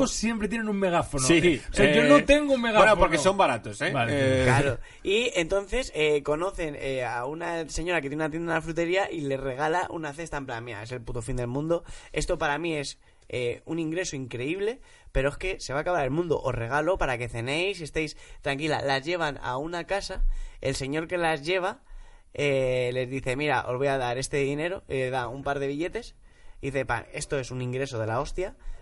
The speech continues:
Speaker 3: pero es que se va a acabar el puto mundo. Es decir, yo sé que mañana voy a estar muerto". Entonces ellas, en la locura, se
Speaker 1: Eso
Speaker 3: encierran,
Speaker 1: vale.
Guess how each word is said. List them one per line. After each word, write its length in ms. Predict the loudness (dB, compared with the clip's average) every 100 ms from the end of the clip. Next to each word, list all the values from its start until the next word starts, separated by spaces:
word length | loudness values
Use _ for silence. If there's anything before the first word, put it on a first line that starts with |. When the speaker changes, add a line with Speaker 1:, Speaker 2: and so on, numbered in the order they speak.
| -4
Speaker 3:
pero 180 | 0 0
es 80 |
que 200 | -2 -4 -4
se 100 | -4
va 80 | 0
a 20 |
acabar 240 | 0 2
el 80 | 0
puto 380 | 0 0 0 -8
mundo. 300 | -8 -2 0
Es 60 | 0
decir, 400 | -2 -2 -4 -6
yo 200 | -4 -4
sé 120 | -2
que 100 | -4
mañana 300 | -4 -2 -2
voy 100 | -2
a 40 | -2
estar 220 | -2 -4
muerto". 320 | -4 -6 -6 -10 -12
Entonces 260 | -2 0 2
ellas, 280 | 0 0 -2
en 160 | -4 -2
la 100 | 0
locura, 420 | -2 -2 0 0
se 140 | 2
Speaker 1:
Eso 140 | 0 2
Speaker 3:
encierran, 400 | 0 0 -2 -6 -14 -10
Speaker 1:
vale. 140 | -6